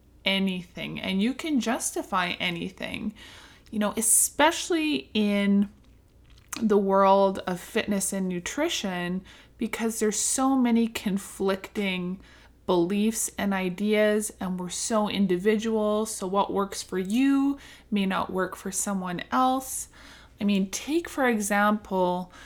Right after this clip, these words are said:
veganism versus keto or,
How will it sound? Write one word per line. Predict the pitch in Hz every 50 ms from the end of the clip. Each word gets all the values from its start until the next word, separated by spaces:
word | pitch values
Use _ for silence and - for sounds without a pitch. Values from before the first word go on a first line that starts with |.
| - - - _ - 202
veganism | 180 190 208 214 247 285 277 285 285 240 214 208 202 202 196 202 185 185 185 185 180 185 185 - - -
versus | 185 - 202 202 208 214 - - 220 202 190 190 185 185 185 185 180 - - - - - _ - - - _ _ - - - _ _ -
keto | - - - 233 233 262 226 214 196 180 175 175
or, | - - 175 180 170 170 170 170